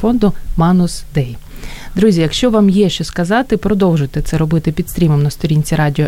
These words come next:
М у Facebook або під стрімом на сторінці Зої Нікітюк у Facebook. І для тих, хто хоче, аби ми почули його чарівний голос,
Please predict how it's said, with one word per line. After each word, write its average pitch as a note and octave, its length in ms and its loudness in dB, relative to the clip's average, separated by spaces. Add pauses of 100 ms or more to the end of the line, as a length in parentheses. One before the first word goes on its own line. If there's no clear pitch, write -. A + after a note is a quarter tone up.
М D3 180 2
у C#3+ 160 0
Facebook F#3 380 0
або E3+ 260 2
під E3+ 180 -4
стрімом D#3+ 340 0
на C#3+ 100 0
сторінці D3+ 460 0
Зої D3+ 260 0
Нікітюк F#3 500 -2
у A3 40 4
Facebook. D3+ 500 -2 (600)
І F#3 100 4
для F#3 160 4
тих, B3+ 200 2
хто F#3+ 160 -2
хоче, G#3 320 0
аби E3 180 0
ми F3 100 2
почули F3+ 480 0
його D3 220 -4
чарівний D3 500 0
голос, G3 480 0